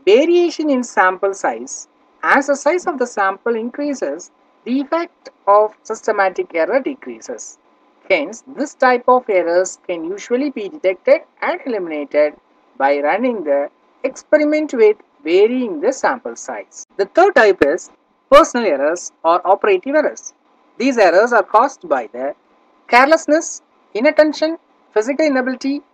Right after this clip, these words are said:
and wrong way of handling the instrument. Another source of personal error is prejudice or bias.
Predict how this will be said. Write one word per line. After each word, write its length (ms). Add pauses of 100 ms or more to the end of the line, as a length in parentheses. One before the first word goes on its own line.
(260)
and 240
wrong 240
way 200
of 180
handling 380
the 120
instrument. 440 (600)
Another 280
source 260
of 180
personal 380
error 200
is 220 (160)
prejudice 520
or 180
bias. 460